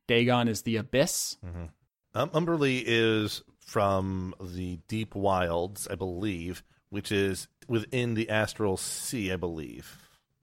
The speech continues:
Speaker 1: Mm-hmm. It's been changed a lot because of D and D being what it is. <laughs>
Speaker 2: Right. Uh, Elias is sort of, like, he's been glancing back and then, like, sees the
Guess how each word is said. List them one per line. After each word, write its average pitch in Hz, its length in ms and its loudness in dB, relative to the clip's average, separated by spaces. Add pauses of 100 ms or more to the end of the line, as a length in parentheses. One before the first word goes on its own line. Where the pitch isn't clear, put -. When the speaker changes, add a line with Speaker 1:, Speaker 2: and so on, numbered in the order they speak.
(160)
Speaker 1:
Mm-hmm. 113 220 0 (180)
It's 156 140 0
been 208 120 8
changed 175 320 4
a 143 40 4
lot 131 320 4
because 117 320 -4
of 101 100 -6
D 107 140 -2
and 98 80 0
D 101 120 -2
being 98 240 -2
what 95 140 -2
it 92 140 -4
is. - 180 -2 (300)
<laughs> 196 100 4
Speaker 2:
Right. - 460 10 (760)
Uh, 120 180 4
Elias 139 520 4
is 113 60 -6
sort 139 120 2
of, 107 80 -4
like, 123 140 8
he's 113 100 2
been 113 160 -8
glancing 113 320 2
back 120 160 4
and 110 80 0
then, 113 200 2
like, 104 300 -2
sees 120 440 -6
the 104 320 -6